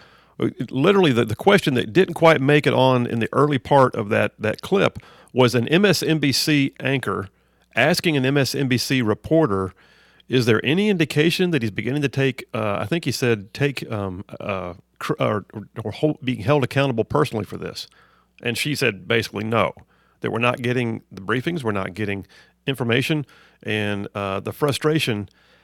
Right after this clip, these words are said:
even among the most liberal of the media,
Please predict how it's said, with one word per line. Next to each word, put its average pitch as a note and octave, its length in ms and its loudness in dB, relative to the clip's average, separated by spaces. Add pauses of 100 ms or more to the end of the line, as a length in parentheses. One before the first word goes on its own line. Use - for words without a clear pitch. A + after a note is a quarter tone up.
even F#3 420 2
among C#3 300 2
the B2 60 2
most A#2+ 260 2
liberal D3+ 680 4 (320)
of A#2+ 340 -2
the A2+ 160 -4
media, A#2 580 -2